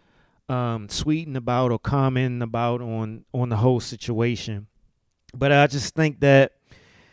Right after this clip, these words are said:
we gotta be more careful that, you know, a lot of these people, whether it's celebrity, politicians, or people out in the open or whatever, they're just, um,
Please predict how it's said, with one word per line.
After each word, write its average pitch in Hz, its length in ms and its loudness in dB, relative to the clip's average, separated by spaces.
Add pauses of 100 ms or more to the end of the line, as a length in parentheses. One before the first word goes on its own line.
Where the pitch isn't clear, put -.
(160)
we 143 140 0
gotta 156 260 6
be 147 200 2
more 139 260 4
careful 139 800 2
that, 117 340 -2
you 131 140 -8
know, 120 240 2
a - 20 2
lot 120 380 0
of 143 80 4
these 131 260 -2
people, 131 640 0
whether 123 280 0
it's 110 100 -6
celebrity, 127 840 2
politicians, 127 920 -2
or 113 60 0
people 139 300 -4
out 123 200 2
in 117 80 -2
the 107 160 -6
open 139 320 4
or 113 100 0
whatever, 110 420 -2 (440)
they're 151 340 8
just, 139 500 0
um, 123 640 -2